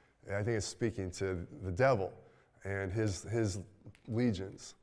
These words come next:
that are in resistance to God's kingdom. It's saying, "Hey, Jesus,"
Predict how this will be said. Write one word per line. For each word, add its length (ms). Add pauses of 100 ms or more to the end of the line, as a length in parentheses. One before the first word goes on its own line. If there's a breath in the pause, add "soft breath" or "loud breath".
(480 soft breath)
that 360
are 160
in 80
resistance 600
to 60
God's 260
kingdom. 320 (140)
It's 120
saying, 160
"Hey, 260
Jesus," 420